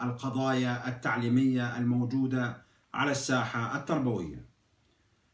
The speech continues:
اليوم يا شباب هنتكلم عن الموضوع اللي احنا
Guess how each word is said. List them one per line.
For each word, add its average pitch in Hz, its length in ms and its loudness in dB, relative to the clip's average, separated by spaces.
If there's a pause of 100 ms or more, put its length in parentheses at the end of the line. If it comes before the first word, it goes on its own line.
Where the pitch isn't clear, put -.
(160)
اليوم 202 240 6
يا 233 80 6
شباب 208 280 6
هنتكلم 196 520 4
عن 170 360 4
الموضوع 156 600 4 (260)
اللي 131 120 0
احنا 156 380 2